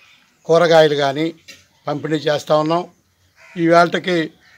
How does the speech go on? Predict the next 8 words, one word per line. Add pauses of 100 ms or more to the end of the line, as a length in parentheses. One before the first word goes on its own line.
(320)
రమారమి (800)
పదమూడు,
పద్నాలుగు
గ్రామాలు
పూర్తయిపోయాయి. (720)
ఇంకో (140)
పది
గ్రామాల్లో